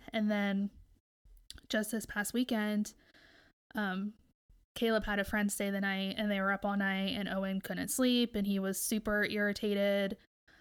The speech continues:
Um, plus he was having, like, some jealousy issues because he doesn't have a lot of friends. He doesn't have friends to stay the night,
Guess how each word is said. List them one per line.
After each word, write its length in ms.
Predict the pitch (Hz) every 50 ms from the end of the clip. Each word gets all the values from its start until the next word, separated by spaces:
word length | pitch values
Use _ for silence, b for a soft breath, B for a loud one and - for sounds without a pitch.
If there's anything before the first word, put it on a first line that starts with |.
| b _ -
Um, 260 | 220 196 190 190 190
plus 180 | - 226 220 220
he 60 | 226
was 80 | 220 214
having, 200 | 208 196 196 196
like, 140 | 190 190
some 140 | - - 196
jealousy 500 | - 180 175 175 180 180 - 190 190 185 - _ - - _ _ _ _ _ _ _ _ _ - _ - - _ - - -
issues 340 | - 208 190 - 190 196 190
because 220 | 202 202 196 196 -
he 80 | 208
doesn't 400 | 208 196 190 196 196 202 - - - - - _ _ - -
have 120 | 294 294
a 40 | 247
lot 160 | 202 180 185
of 60 | 185 -
friends. 320 | - 175 175 185 202 208
He 60 | 233 226
doesn't 200 | 226 226 226 208
have 160 | 254 247 240
friends 240 | - 196 190 190 -
to 60 | -
stay 120 | - 190
the 100 | 180 180
night, 240 | 180 180 185 214 -